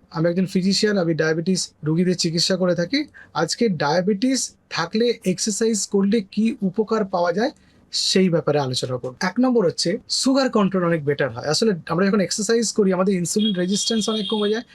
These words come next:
আর ইনসুলিন রেজিস্ট্যান্স কমে গেলে আমাদের যে ইনসুলিন বডি থেকে তৈরি হচ্ছে তারা অনেক বেটার ওয়েতে কাজ করতে পারে। সুগার লেভেলটা রক্তে বেড়ে আছে সেটা অনেকটা কমে যাবে। দু নম্বর,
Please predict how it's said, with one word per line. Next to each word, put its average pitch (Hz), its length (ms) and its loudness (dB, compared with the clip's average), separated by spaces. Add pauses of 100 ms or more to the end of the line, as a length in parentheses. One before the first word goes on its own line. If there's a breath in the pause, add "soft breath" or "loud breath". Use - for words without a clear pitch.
(180 loud breath)
আর 156 120 -2
ইনসুলিন 214 460 0
রেজিস্ট্যান্স 226 520 0
কমে 208 260 0
গেলে 180 280 0 (400 loud breath)
আমাদের 180 380 2 (340)
যে 175 100 2
ইনসুলিন 220 560 2
বডি 208 200 2
থেকে 233 220 0
তৈরি 202 320 2
হচ্ছে 214 180 0
তারা 196 180 2
অনেক 196 260 2
বেটার 170 280 2
ওয়েতে 175 300 0
কাজ 147 260 -2
করতে - 260 0
পারে। 127 260 -2
সুগার 175 380 0
লেভেলটা 202 400 2
রক্তে 190 280 0
বেড়ে 170 200 0
আছে 165 180 -2
সেটা 165 240 -2
অনেকটা 151 280 -2
কমে 127 240 -4
যাবে। 127 200 -8
দু 165 220 2
নম্বর, 220 440 2